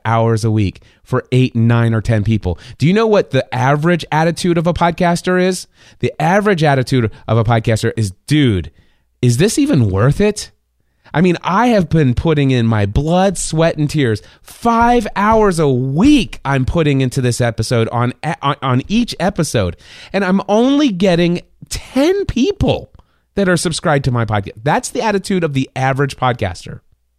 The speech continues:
And guess what? Those people quit podcasting. Almost every time, they shut it down. They har-, most of those never make it past their seventh episode,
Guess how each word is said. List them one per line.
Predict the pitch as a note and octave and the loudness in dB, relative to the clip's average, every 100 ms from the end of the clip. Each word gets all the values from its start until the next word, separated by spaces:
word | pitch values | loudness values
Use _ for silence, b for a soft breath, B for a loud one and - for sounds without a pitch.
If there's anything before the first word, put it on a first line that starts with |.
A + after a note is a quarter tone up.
| _ _ B B B - | _ _ B B B -4
And | C3+ A#2+ | -2 -2
guess | G#2 E3+ F#3 | 0 0 0
what? | F#3 C3+ E2+ _ _ _ | -2 -2 -4 _ _ _
Those | G2+ G#2 B2+ G#3 | -4 2 4 2
people | - A#3 A#3+ A#3+ A#3+ _ _ _ _ - | 2 0 2 2 0 _ _ _ _ -6
quit | C3 C#3 - | 0 2 2
podcasting. | D3 B2 A2 F#2 - D2+ D#2+ _ _ _ _ _ _ _ _ _ _ | 0 0 -2 -8 -8 -12 -14 _ _ _ _ _ _ _ _ _ _
Almost | D3 D#3+ F#3+ F#3 - | 0 2 4 2 0
every | D3+ D#3 F#3 | -2 -2 -2
time, | B2 G2+ F#2+ b b b | -2 -2 -4 b b b
they | A#2 | -2
shut | G#2 - - B2 C3 | -2 -4 -4 -2 -2
it | C3+ | -2
down. | A2+ F#2+ E2+ - b b | -4 -4 -6 -10 b b
They | A#2+ | 0
har-, | G#2 B2+ F3 | 0 0 0
most | D#3 G#3 F#3+ | 2 0 -2
of | C3 | 0
those | B2 A#2 | 0 0
never | A#2+ C3+ F3+ F3 | 0 0 0 0
make | C3+ B2 | 0 -2
it | |
past | - B2 B2 | -4 -4 -2
their | A#2+ | -4
seventh | - A#2 A2 | -2 -2 -2
episode, | A#2 A#2 G#2+ A#2 | -2 -4 -2 -2